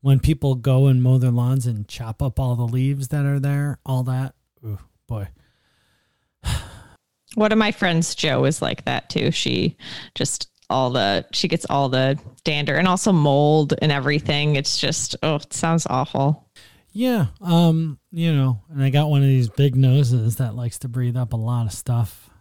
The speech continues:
Speaker 1: It's, uh, but, you know, I did all that and, um, then it was like all, ooh, stressed. And, um, the, things are just changing with the schedule, with the kids' school and everything.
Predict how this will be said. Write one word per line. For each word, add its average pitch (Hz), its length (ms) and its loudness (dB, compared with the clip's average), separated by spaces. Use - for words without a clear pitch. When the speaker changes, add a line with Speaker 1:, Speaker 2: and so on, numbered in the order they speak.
Speaker 1:
It's, 202 360 -4
uh, 202 340 -2
but, 190 520 -2
you 170 120 -4
know, 151 360 0
I 160 100 0
did 165 180 6
all 147 360 6
that 139 540 0
and, 160 600 -2
um, 151 600 -4
then 151 320 -2
it 165 80 2
was 120 260 -2
like 117 300 -8
all, 127 480 -6
ooh, 147 260 -2
stressed. - 560 -6
And, 135 460 -4
um, 107 560 -6
the, 143 200 -8
things 190 260 -4
are 123 100 0
just 113 280 -6
changing 127 380 0
with 113 120 -4
the 113 80 -10
schedule, 135 520 -2
with 113 140 -4
the 117 80 -12
kids' 123 300 -6
school 170 480 -2
and 165 120 0
everything. 160 500 -2